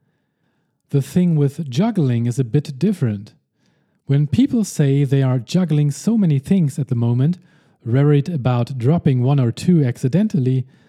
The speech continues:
they do so in order to convey how busy they are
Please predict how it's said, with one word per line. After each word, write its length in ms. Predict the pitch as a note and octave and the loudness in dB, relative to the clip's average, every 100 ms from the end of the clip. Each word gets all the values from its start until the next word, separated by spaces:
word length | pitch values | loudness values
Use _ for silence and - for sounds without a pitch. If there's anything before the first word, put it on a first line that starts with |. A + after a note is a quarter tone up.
| _ - | _ -2
they 100 | C3+ | 2
do 180 | F#3 A#3+ | 2 2
so 300 | - D#3 E3 | 2 2 2
in 140 | C#3+ | 0
order 240 | C#3 C#3 | 0 0
to 160 | C#3 C#3 | 0 -4
convey 680 | - B2+ A#2 A2 C#3 D3 E3 | -2 -2 -2 -2 0 0 -2
how 380 | E3 - E3 | -6 -4 -2
busy 440 | D#3+ B2 A3 F3+ C#3 | -2 0 0 2 0
they 160 | A#2+ | 0
are 240 | A#2 A2+ | 0 -2